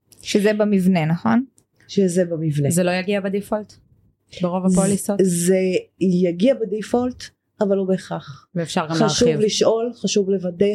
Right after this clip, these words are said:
Speaker 2: חשוב לבדוק גם מה גובה ההשתתפות העצמית. בכלל, באופן כללי, בביטוח דירה יש מה שנקרא סעיף השתתפות עצמית לכיסויים השונים.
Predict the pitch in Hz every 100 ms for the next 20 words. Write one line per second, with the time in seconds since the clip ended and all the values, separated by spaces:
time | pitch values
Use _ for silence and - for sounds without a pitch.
0 | 196 - 196 - 220 202 202 185 175 196
1 | 196 - - - - - 202 190 185 190
2 | 185 185 170 185 - 190 190 - - 196
3 | 196 175 170 - 226 190 175 185 190 196
4 | 190 190 185 190 _ _ - 175 175 185
5 | 180 175 180 180 180 - _ - _ 202
6 | 196 196 196 196 196 196 202 - 175 190
7 | 185 - 214 196 190 - 175 - 160 214
8 | 220 226 233 233